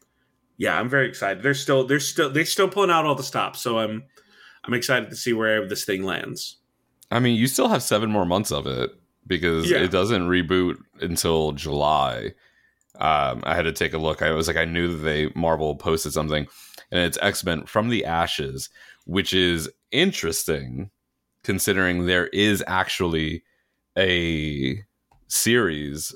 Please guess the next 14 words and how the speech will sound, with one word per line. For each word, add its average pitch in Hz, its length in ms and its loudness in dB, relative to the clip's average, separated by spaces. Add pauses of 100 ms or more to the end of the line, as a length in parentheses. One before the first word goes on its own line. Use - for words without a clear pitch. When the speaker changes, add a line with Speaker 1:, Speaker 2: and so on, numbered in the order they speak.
Speaker 2:
uh, 78 280 2
or 82 360 2
a 78 40 4
storyline 85 680 2
called 98 360 0
From 78 200 -2
the 76 120 -10
Ashes 78 760 -4 (320)
Speaker 1:
Mm-hmm. 127 220 -8
Speaker 2:
from, 80 840 0
I, 71 160 -2 (120)
like, 80 160 -2 (120)
early 113 320 0
eighties. 170 500 2